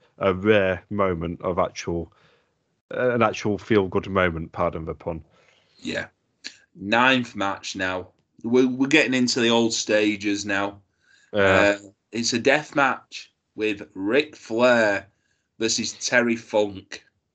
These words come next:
Speaker 2: Combined age of, bloody hell, it must have been a ton at this time, mustn't it?
Speaker 1: Um,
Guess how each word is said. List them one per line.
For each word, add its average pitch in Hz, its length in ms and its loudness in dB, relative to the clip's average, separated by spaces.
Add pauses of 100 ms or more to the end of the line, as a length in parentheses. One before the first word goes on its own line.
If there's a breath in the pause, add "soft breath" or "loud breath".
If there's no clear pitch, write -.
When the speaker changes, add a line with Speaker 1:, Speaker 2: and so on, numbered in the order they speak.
(960)
Speaker 2:
Combined 127 640 2
age 104 680 0 (380)
of, - 360 -18 (580)
bloody 110 200 -14
hell, 98 140 -6
it 95 80 -10
must 107 180 -8
have 98 80 -10
been 98 160 -6
a 92 40 -6
ton 98 380 -4 (140)
at 92 100 -8
this 107 220 -4
time, 98 320 -4
mustn't 104 340 -6
it? 190 220 -4 (1000)
Speaker 1:
Um, 131 500 2